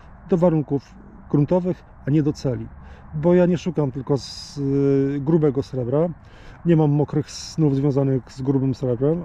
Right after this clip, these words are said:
ale szukam wszystkiego, nie wiem, co będzie w gruncie. E, więc muszę wybrać, e, częstotliwość, która będzie odpowiadała, e,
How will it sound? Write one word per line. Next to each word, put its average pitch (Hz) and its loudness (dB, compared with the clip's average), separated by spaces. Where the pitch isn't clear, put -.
ale 208 0
szukam 208 -2
wszystkiego, 196 -2
nie 170 0
wiem, 208 0
co 160 -4
będzie 139 0
w 117 -4
gruncie. 117 -6
E, 139 -2
więc 151 0
muszę 175 0
wybrać, 156 0
e, - -12
częstotliwość, 147 -2
która 170 0
będzie 156 0
odpowiadała, 139 0
e, 156 -2